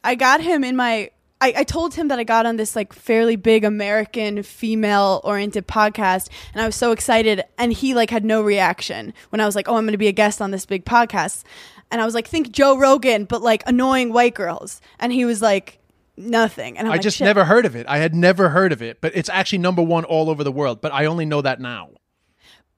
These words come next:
Speaker 1: But I do, I don't say his name, and I just said, like, a graphic sexual experience we had with a forty-four-year-old,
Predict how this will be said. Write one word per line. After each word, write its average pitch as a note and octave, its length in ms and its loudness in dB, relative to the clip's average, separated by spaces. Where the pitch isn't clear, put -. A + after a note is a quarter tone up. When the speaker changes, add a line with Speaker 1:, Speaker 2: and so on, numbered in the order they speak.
Speaker 1:
But C4 240 6
I B3+ 120 6
do, B3+ 260 0
I B3+ 120 4
don't D#4 200 4
say D#4 160 4
his C4 140 2
name, A3+ 320 2
and A3+ 80 2
I A3 60 0
just A3 180 -6
said, A3+ 140 -4
like, G#3+ 160 -4
a G#3 40 -8
graphic G3+ 680 0
sexual G#3 420 -2
experience G#3+ 560 -2
we G3+ 120 -2
had F#3 320 0
with G3 120 -2
a F#3+ 60 -6
forty-four-year-old, G3 960 -2